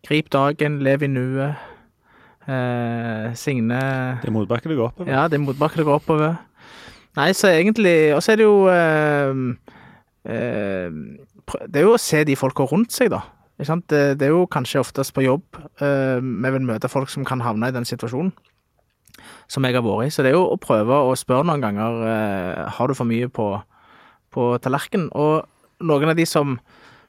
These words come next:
Speaker 1: eh, betydde, betydde noe for meg, var for eksempel, jeg skulle på et, eh, møte hvor vi skulle reise vekk og være, være i flere dager. Og da var det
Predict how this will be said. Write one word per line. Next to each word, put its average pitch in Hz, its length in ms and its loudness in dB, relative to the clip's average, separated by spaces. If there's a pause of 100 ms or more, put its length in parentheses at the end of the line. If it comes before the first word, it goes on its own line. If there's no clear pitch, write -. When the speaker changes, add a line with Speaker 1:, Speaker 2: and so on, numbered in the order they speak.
(140)
Speaker 1:
eh, 135 400 -2
betydde, 135 1120 2 (260)
betydde 156 340 -2
noe 120 140 0
for 160 120 -4
meg, 165 120 0
var 143 120 2
for 147 100 -8
eksempel, 139 560 -6
jeg 135 100 -10
skulle - 240 -6
på 127 200 0
et, - 220 -12
eh, 120 440 -2
møte 120 460 -4
hvor 135 100 -6
vi 127 80 -6
skulle 120 240 -4
reise 120 300 -4 (100)
vekk - 420 -14 (140)
og 123 300 -2
være, 120 260 -2 (240)
være 120 320 -2
i 117 60 -2
flere 104 280 -6
dager. 113 380 -4 (640)
Og 151 80 -4
da 175 80 2
var 208 80 2
det 214 100 2